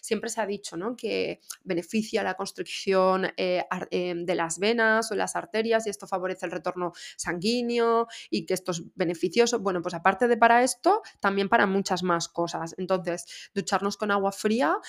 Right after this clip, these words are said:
lejos de, mm, eh, ser un hábito aislado que hacen cuatro personas porque, mira, porque sí, es algo bastante saludable para nosotros.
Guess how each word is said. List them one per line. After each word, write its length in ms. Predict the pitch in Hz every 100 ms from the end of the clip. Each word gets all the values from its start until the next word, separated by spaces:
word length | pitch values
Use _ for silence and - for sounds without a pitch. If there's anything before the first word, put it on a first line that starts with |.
| -
lejos 400 | 208 190 202 190
de, 540 | 202 196 196 196 190 190
mm, 380 | 190 190 190 -
eh, 360 | 196 196 185 -
ser 500 | - 220 202 185 -
un 140 | 196
hábito 360 | 185 185 170 202
aislado 680 | 190 185 190 220 208 175 165
que 120 | 175
hacen 340 | 175 185 190
cuatro 240 | 196 190 185
personas 480 | 190 220 214 180
porque, 640 | - 185 160 170 175 170 165
mira, 240 | 175 180 180
porque 200 | 190 196
sí, 260 | 233 339 - - -
es 140 | -
algo 180 | 190 190
bastante 520 | 190 - 190 196 208
saludable 520 | - 170 170 - 170
para 200 | - 147
nosotros. 600 | 143 165 151 _ - -